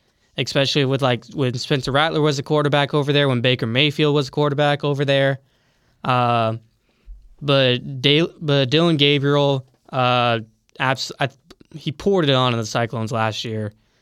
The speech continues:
'cause Iowa State was just a terrible football team last year.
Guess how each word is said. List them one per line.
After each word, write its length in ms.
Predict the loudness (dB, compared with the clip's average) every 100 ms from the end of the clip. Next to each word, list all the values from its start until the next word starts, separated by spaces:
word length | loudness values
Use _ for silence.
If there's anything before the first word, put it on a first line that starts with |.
| _
'cause 140 | -2
Iowa 200 | 0 0
State 160 | 0 0
was 100 | 0
just 140 | -4
a 20 | -6
terrible 380 | -4 -2 -2 -4
football 320 | -6 -4 -6
team 260 | -6 -6 -6
last 320 | -6 -8 -6
year. 260 | -6 -6